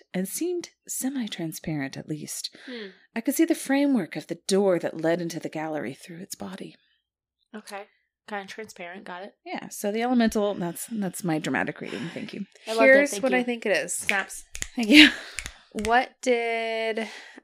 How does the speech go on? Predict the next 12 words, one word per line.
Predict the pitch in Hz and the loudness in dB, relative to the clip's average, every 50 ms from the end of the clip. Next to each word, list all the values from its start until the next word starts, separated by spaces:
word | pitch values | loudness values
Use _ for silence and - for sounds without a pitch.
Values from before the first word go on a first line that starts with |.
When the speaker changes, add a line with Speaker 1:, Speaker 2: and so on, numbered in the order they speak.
| _ - | _ -10
Speaker 3:
um, | 202 202 202 202 196 196 196 190 190 190 190 190 185 190 190 - - - - - - - _ | -8 -8 -8 -6 -8 -6 -6 -6 -6 -6 -6 -8 -8 -10 -14 -16 -18 -20 -20 -20 -20 -20 _
you | - 240 | -6 -2
know | 262 269 262 | 0 0 0
the | 247 214 | 2 2
werewolf | 208 208 208 208 220 233 240 - - | 2 0 0 0 -2 -4 -6 -6 -4
thing | - 240 240 240 233 233 226 | -4 -2 -2 -2 -4 -6 -2
that | 220 214 202 196 185 - - _ _ _ _ _ _ _ _ _ _ _ _ _ _ _ _ _ _ _ - | 0 0 2 2 0 -2 -4 _ _ _ _ _ _ _ _ _ _ _ _ _ _ _ _ _ _ _ -10
what's | - 220 208 208 - | -6 -4 -4 -4 -6
his | - - - | -8 -10 -8
face | - 220 214 208 - | -6 -6 -4 -4 -6
turned | - 220 208 208 | -6 -6 -6 -6
into? | 208 208 208 - 226 220 220 214 214 214 208 214 | -8 -8 -8 -8 -6 -6 -6 -4 -6 -6 -8 -10